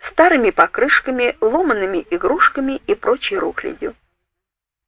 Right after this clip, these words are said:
Дверь в сарай принадлежала когда-то какой-то конторе, и на ней сохранилась потертая табличка. Я постучал, и хриплый голос ответил:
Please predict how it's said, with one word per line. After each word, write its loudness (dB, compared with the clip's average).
Дверь 4
в -10
сарай 2
принадлежала 2
когда-то 2
какой-то 0
конторе, -2
и -4
на 2
ней -2
сохранилась -2
потертая -4
табличка. -6
Я 4
постучал, -2
и 0
хриплый 0
голос 4
ответил: -6